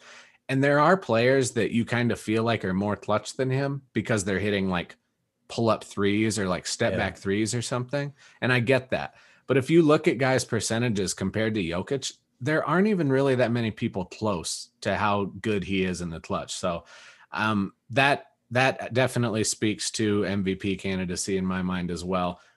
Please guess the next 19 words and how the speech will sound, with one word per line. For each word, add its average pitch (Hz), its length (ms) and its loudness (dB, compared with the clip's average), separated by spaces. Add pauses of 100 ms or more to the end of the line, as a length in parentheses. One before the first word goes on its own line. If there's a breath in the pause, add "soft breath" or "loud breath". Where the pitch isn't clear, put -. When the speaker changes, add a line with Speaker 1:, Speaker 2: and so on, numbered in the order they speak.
(160 soft breath)
Speaker 1:
We 139 160 6
could 180 340 4
talk 139 280 4
about 131 220 6
Jokic 120 460 2
all 107 120 2
day. 107 400 0
Um, 95 540 -2 (220)
I 117 120 0
wanna 123 280 2
get 120 200 2
back 110 260 0
to 101 160 0
M 98 220 0
P 101 120 0
J. 82 260 -4
You 101 160 4
had 110 120 2
said, 98 320 4